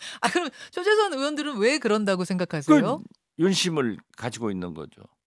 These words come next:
Speaker 1: 윤심.
Speaker 2: 예, 그래서 저는 그렇게 봅니다.
Speaker 1: 음.
Speaker 2: 대통령께서도 당무 개입하지 않는다고 해가지고도 체리따방 보내고,
Speaker 1: 음.
Speaker 2: 또 최근에 봐서도 의총과 잘 합의해서 해라.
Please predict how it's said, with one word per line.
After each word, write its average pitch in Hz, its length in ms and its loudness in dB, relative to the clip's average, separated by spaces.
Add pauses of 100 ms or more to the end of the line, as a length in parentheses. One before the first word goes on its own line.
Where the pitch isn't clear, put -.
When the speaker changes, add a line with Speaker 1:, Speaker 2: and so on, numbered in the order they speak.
(120)
Speaker 1:
윤심. 165 680 -4
Speaker 2:
예, 110 320 0
그래서 208 520 2 (160)
저는 208 280 0
그렇게 165 300 -4
봅니다. 98 480 -6 (200)
Speaker 1:
음. 180 260 -12 (260)
Speaker 2:
대통령께서도 175 1040 -2 (800)
당무 139 280 -4
개입하지 135 520 0
않는다고 131 500 -2
해가지고도 139 680 -4 (320)
체리따방 113 640 -6
보내고, - 300 -18 (420)
Speaker 1:
음. 170 460 -12 (280)
Speaker 2:
또 180 340 4
최근에 202 380 4
봐서도 139 1300 -2 (680)
의총과 110 760 0 (600)
잘 120 240 -6
합의해서 156 540 -4
해라. 110 360 -6